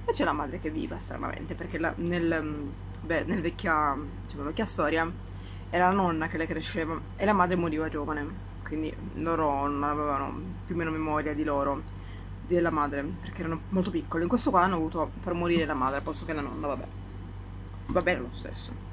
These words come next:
Diciamo che hanno cam-, hanno cambiato un po' la, la nonna con la madre, però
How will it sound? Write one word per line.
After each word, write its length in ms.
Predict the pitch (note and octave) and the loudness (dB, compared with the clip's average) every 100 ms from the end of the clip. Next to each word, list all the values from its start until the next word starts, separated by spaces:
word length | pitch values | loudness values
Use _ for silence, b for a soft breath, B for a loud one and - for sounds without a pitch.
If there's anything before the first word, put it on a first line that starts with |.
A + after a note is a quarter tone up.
| - - B B B B B B B - | -12 -10 B B B B B B B -10
Diciamo 220 | - B3+ G#3 | 0 2 6
che 60 | |
hanno 100 | G3+ | 6
cam-, 140 | G#3 G#3+ | 6 6
hanno 260 | A#3+ A#3 | 8 8
cambiato 340 | A3+ A#3+ A3 A3+ | 8 6 8 8
un 80 | |
po' 80 | A#3 | 8
la, 160 | A3+ G3 | 8 6
la 240 | F#3+ G3+ | 4 6
nonna 280 | G#3 F#3 A3+ | 6 6 4
con 120 | F3 | 2
la 80 | E3 | 2
madre, 300 | E3+ F#3+ B3+ | 4 6 6
però 200 | A#3+ | 6